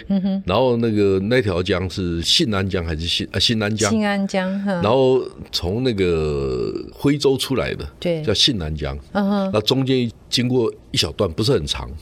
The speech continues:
Speaker 1: 嗯哼。
Speaker 2: 是钱塘江的中游，那个叫富春江。
Speaker 1: 对。
Speaker 2: 就富春山区那一段，在富阳那一段，
Speaker 1: 哦，OK，
Speaker 2: 哎，
Speaker 1: OK。
Speaker 2: 下游才叫钱塘江。
Speaker 1: 对。
Speaker 2: 然后他就看看我，他说：“你怎么会这么熟？”因为我看他的书嘛。
Speaker 1: 对。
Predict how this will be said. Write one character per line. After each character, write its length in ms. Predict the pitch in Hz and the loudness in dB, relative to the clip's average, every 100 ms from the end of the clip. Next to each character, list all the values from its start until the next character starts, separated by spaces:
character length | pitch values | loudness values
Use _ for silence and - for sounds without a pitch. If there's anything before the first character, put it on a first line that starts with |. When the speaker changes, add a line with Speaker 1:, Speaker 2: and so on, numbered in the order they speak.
| - | -2
Speaker 1:
嗯 140 | 208 | 0
哼。 240 | 208 202 202 | 2 0 -2
Speaker 2:
是 380 | - - 113 101 | -2 0 2 2
钱 240 | - 110 | 2 2
塘 180 | 117 107 | 0 0
江 180 | 113 113 | 0 0
的 80 | 101 | 0
中 280 | 87 120 120 | 0 0 2
游， 240 | 87 - 73 | -2 -4 -2
那 80 | |
个 80 | 107 | -2
叫 140 | 98 92 | 0 -2
富 200 | - 120 | -2 0
春 220 | 95 82 | 0 0
江。 200 | 80 78 82 | -2 -4 -6
Speaker 1:
对。 340 | - 185 110 151 | -2 -2 -2 -2
Speaker 2:
就 140 | 139 | 0
富 160 | 110 156 | 2 2
春 200 | 127 135 | 2 2
山 260 | 123 135 147 | 2 2 2
区 160 | 131 135 | 0 0
那 120 | 104 | 0
一 40 | |
段， 160 | 80 82 | 0 -2
在 140 | 80 | -2
富 260 | 101 - 175 | -2 -2 -2
阳 140 | 143 - | -2 0
那 220 | 208 226 | 0 0
一 20 | |
段， 200 | 254 247 | 0 0
Speaker 1:
哦， 220 | 247 226 | 0 0
OK， 120 | 220 - | 0 0
Speaker 2:
哎， 300 | 196 180 175 | 0 -2 -2
Speaker 1:
OK。 100 | 185 | 2
Speaker 2:
下 240 | 202 170 | 4 4
游 140 | 98 | 4
才 180 | 82 82 | 2 0
叫 160 | 87 87 | 2 2
钱 180 | - 80 | 2 -2
塘 160 | 73 | -2
江。 140 | 71 76 | -2 0
Speaker 1:
对。 240 | - 185 170 180 - | 2 0 -2 -6 0
Speaker 2:
然 20 | |
后 120 | 131 | 0
他 140 | 147 | 2
就 80 | 160 | 0
看 180 | 175 165 | 2 0
看 180 | 151 143 | 0 0
我， 120 | 82 | 0
他 160 | 80 107 | 0 -2
说 120 | 117 - - - - | -2 -6 -18 -16 -4
：“你 80 | 131 | 0
怎 100 | 113 | 2
么 60 | |
会 60 | 113 | 2
这 120 | 120 | 2
么 80 | 131 | 2
熟？” 400 | 101 - - 69 - - - - | 2 0 -2 -8 -10 -20 -20 -2
因 100 | 139 | 4
为 60 | 113 | 4
我 60 | |
看 200 | - 123 | 4 2
他 120 | 104 | 2
的 60 | 95 | 2
书 200 | 85 101 | 2 0
嘛。 200 | 95 - - | 0 -2 -2
Speaker 1:
对。 340 | 196 175 156 | 0 0 -2